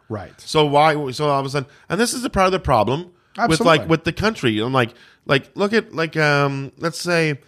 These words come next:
Speaker 2: you know, okay, like, I don't know why we're, s-, uh, we're, we're spending all this time arguing and debating whether Michael Jackson's a pedophile or not, when it's been proven that the Catholic Church hides and protects pedophiles.
Speaker 1: Absolutely.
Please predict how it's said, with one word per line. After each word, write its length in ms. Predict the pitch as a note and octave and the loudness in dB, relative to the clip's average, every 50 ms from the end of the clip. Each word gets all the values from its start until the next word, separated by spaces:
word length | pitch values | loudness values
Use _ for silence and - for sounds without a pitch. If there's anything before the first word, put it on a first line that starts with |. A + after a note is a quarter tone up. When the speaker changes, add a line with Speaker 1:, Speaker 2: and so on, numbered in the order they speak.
| _ _ _ _ _ _ | _ _ _ _ _ _
Speaker 2:
you 120 | - D3 C#3 | -2 0 2
know, 360 | B2+ A#2+ B2 B2+ A#2+ - - _ - | 4 4 4 2 0 -2 -6 _ -4
okay, 520 | B2 B2 - C3 A2+ G2 F#2+ F#2 G#2 - _ _ _ _ _ _ _ _ - | -4 -2 2 2 2 2 2 0 -4 -8 _ _ _ _ _ _ _ _ -2
like, 220 | A#2 A2+ - - - _ _ _ - | -2 -2 -2 -6 -20 _ _ _ 0
I 100 | C3 D3 | 0 2
don't 240 | - E3+ G3+ G#3+ D#3+ | 2 2 0 0 0
know 140 | E3 E3 D3+ | 0 0 2
why 240 | C#3+ C#3+ C#3+ D3+ D3+ | 2 2 2 2 2
we're, 140 | D3 C#3+ | 0 0
s-, 140 | B2+ - - D#2 | -2 -4 -6 -6
uh, 100 | A#2 B2 | -6 -6
we're, 240 | A2+ A#2 A#2+ A#2+ A#2+ | -4 -2 -2 -2 -2
we're 140 | A2 A2 A2+ | -4 -6 -8
spending 300 | G#2+ - C3+ C3 B2+ A#2 | -6 -2 -2 0 0 0
all 220 | - A2+ B2 C3 C#3 | 0 0 0 0 0
this 160 | C#3 B2 - | 0 -2 -4
time 420 | - C3 C#3 C3+ A#2+ A2 A2 G#2+ - _ _ _ _ _ - | -4 -4 -2 0 0 -2 -4 -6 -10 _ _ _ _ _ 0
arguing 460 | A2 B2 C#3 D3 C#3 C3+ C#3 C#3+ C3+ | 4 4 4 4 2 -2 -4 -6 -6
and 100 | B2+ A#2 | -6 -6
debating 640 | G#2+ F#2+ G#2+ A#2+ C#3+ D3+ D3 A#2+ G2 G2 G2 F#2+ - _ _ _ | -6 -4 -2 0 0 0 0 -2 -2 -4 -6 -8 -12 _ _ _
whether 320 | - - B2+ C#3+ D3+ C#3 | -2 0 2 4 4 4
Michael 320 | A#2 A2 A#2 A#2+ A#2+ A#2+ G#2 | 4 2 2 0 0 -2 -2
Jackson's 460 | F#2+ A2+ A2+ A#2 A2+ - G#2+ F#2+ E2+ | 0 0 0 0 0 -4 -8 -10 -6
a 20 | |
pedophile 460 | - B2+ D3 E3+ E3+ - B2+ A2 G#2 F#2+ | -2 0 2 2 2 2 2 2 2 2
or 20 | |
not, 320 | F#2 F2+ E2+ F2 F#2 - _ _ _ _ _ _ | 0 0 0 0 -2 -4 _ _ _ _ _ _
when 280 | - C3+ C3+ C#3 C#3 C3+ | -2 0 2 2 2 0
it's 200 | B2 C3+ B2+ - | -2 -4 -2 -2
been 180 | C#3+ C3+ B2+ | -2 -2 -2
proven 640 | - - D3+ G3 A#3 A#3+ F3 A#2+ F#2+ F#2 F#2+ G#2 - _ _ _ _ _ | -2 0 2 2 4 4 2 2 0 0 -4 -8 -12 _ _ _ _ _
that 120 | - A#2+ A#2+ | -6 -4 -4
the 80 | C#3+ C3 | -4 -2
Catholic 400 | C#3+ D#3+ F#3 G3+ G3 D#3+ B2 - | 0 2 2 2 2 -2 -4 -4
Church 420 | - D#3+ F3+ F3 D#3+ D#3 - - | -2 0 2 2 2 2 0 -4
hides 540 | B2+ - - C3+ D#3+ F3 F3 E3+ E3+ D#3+ - | -14 -8 -2 0 2 2 4 2 2 0 -2
and 160 | - D3 C#3 | -4 -2 -2
protects 360 | D#3 C3+ - E3 F#3+ G3+ - | -2 0 2 2 0 0 0
pedophiles. 680 | - - D#3+ F#3+ G#3+ A3 - D3+ B2 G#2 F#2+ G2+ G#2 C3+ | -2 0 2 2 2 2 2 2 2 4 4 4 2 2
Speaker 1:
Absolutely. 420 | E3 D#3+ E3+ E3+ F#3 D#3+ D#3 C3 | 2 0 0 -2 -2 -4 -6 -8